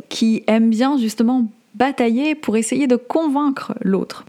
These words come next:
C'est quelqu'un qui a beaucoup de difficultés à se confier. C'est quelqu'un qui a beaucoup de difficultés à montrer sa vulnérabilité. Mais pourtant, c'est quelqu'un qui comprend et qui agit très vite. C'est quelqu'un qui est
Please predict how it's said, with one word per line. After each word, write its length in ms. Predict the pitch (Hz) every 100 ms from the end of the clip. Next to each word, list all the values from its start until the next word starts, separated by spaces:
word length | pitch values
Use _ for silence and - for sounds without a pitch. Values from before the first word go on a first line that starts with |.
| -
C'est 140 | 226
quelqu'un 280 | - 196 247
qui 140 | 247
a 80 | 208
beaucoup 340 | 185 226 233
de 120 | 285 233
difficultés 560 | 202 208 226 233 269
à 140 | 262 208
se 120 | 202
confier. 680 | 196 - 262 247 - 208 208 -
C'est 80 | -
quelqu'un 300 | 190 196 202
qui 120 | 202
a 40 |
beaucoup 300 | 180 185 -
de 180 | 208 196
difficultés 560 | 185 196 - 196 202 226
à 80 |
montrer 340 | 202 180 180 233
sa 220 | 226 185
vulnérabilité. 1040 | 175 185 202 190 180 180 180 190 185 160 - _ _
Mais 120 | 196 190
pourtant, 600 | - 302 - 220 196 311 -
c'est 160 | -
quelqu'un 340 | 196 170 165 214
qui 160 | 208
comprend 480 | - 185 175 202 233 -
et 80 | 175
qui 200 | - 180
agit 380 | 170 185 240 240
très 300 | - - 240
vite. 180 | 202 180
C'est 120 | -
quelqu'un 340 | 180 170 170 214
qui 260 | - 185
est 80 | 175